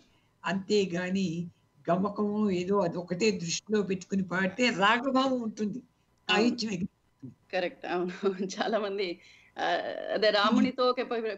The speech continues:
Speaker 2: కపివరుండి ఇట్లని అన్నట్టు చాలా మంది దాన్ని
Speaker 1: చాలా
Speaker 2: విర-,
Speaker 1: కరెక్ట్,
Speaker 2: విర-
Speaker 1: చాలా కరెక్ట్. అందుకని ఇదేంటంటే సాహిత్య పోషణ.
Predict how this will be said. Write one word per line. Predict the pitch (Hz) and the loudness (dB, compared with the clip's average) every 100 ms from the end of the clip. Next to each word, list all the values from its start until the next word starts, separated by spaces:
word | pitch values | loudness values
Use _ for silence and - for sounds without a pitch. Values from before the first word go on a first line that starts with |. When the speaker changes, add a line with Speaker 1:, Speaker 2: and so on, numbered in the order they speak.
| 214 | -4
Speaker 2:
కపివరుండి | 214 254 247 262 | -2 -2 -2 -2
ఇట్లని | 240 240 226 226 | -2 -2 -2 0
అన్నట్టు | 220 208 214 240 | 0 0 -2 -4
చాలా | 277 220 214 | 0 0 0
మంది | 247 254 226 | -2 -6 -4
దాన్ని | 226 | -2
Speaker 1:
చాలా | 202 | -2
Speaker 2:
విర-, | 202 208 - 185 | -2 -4 0 -2
Speaker 1:
కరెక్ట్, | - | -2
Speaker 2:
విర- | - _ _ 175 | -8 _ _ -2
Speaker 1:
చాలా | 175 180 | -2 -2
కరెక్ట్. | 143 147 - - _ - | -4 -6 -8 -16 _ -10
అందుకని | - - 202 233 156 175 214 _ _ _ _ _ | -8 -4 0 2 2 2 -2 _ _ _ _ _
ఇదేంటంటే | 180 185 220 220 190 190 180 160 170 - _ - | 0 2 4 2 0 0 2 0 -2 -10 _ -6
సాహిత్య | 170 214 247 247 - 233 | 2 4 6 4 2 -2
పోషణ. | 233 190 226 233 233 202 | -2 -2 0 2 0 -2